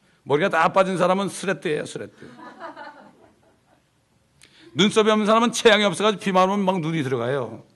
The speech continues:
저같이 눈썹이 짙은 사람은요, 뭐 이게 떨어져도 이게 이렇게 내려가요, 이렇게. 참 희한하게 줬죠, 하나님께서.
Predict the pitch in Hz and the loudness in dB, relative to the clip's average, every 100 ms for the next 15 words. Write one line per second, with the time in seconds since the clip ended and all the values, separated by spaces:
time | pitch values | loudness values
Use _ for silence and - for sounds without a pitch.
0 | _ _ _ _ _ 156 180 202 160 170 | _ _ _ _ _ 0 0 0 0 0
1 | 185 180 156 156 151 139 135 175 170 - | -2 -2 -4 0 2 0 0 -2 -2 -4
2 | - - _ 131 170 170 165 123 - 170 | -20 -20 _ -2 0 0 -2 -2 -2 -2
3 | 151 165 156 165 156 131 127 151 135 113 | -2 -4 -4 -2 0 0 -2 -2 -2 -2
4 | 110 117 113 - 95 - - - _ _ | -6 -8 -10 -14 -18 -20 -20 -20 _ _
5 | _ _ _ _ _ _ _ _ - - | _ _ _ _ _ _ _ _ -10 -6
6 | 117 - 151 147 160 160 156 180 185 185 | -6 -2 0 2 2 -2 -4 -2 -2 -2
7 | 185 190 269 320 | -8 -10 -10 -14